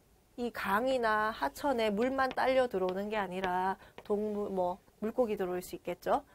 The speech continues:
그다음에 어떤 동물 썩은 거, 미역 조류, 그죠? 같은 거. 아니면은 누가 여기다가 또 쓰레기를 버렸네. 이런 각종 물질들이 많이 있단 말이에요. 요게 이 광고에 들어오게 되면은 어떻게 될까요?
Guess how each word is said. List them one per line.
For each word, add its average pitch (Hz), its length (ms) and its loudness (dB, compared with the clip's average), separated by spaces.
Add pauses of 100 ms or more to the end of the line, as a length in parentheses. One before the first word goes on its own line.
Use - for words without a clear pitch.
그다음에 196 300 0
어떤 208 420 -2
동물 202 320 -2
썩은 240 440 0
거, - 180 -4 (380)
미역 240 320 2 (260)
조류, 214 380 2 (400)
그죠? 240 300 -2 (180)
같은 - 360 -8
거. 160 100 -4
아니면은 214 600 0
누가 214 240 2
여기다가 202 500 -2
또 214 200 2 (580)
쓰레기를 233 640 0 (120)
버렸네. 190 520 -4 (200)
이런 294 200 4
각종 - 640 0
물질들이 240 540 -2
많이 180 300 -6
있단 180 280 -8
말이에요. 139 200 -14 (280)
요게 302 300 6
이 320 160 -2
광고에 269 680 4
들어오게 240 400 2
되면은 220 480 0
어떻게 233 260 -2
될까요? 208 420 0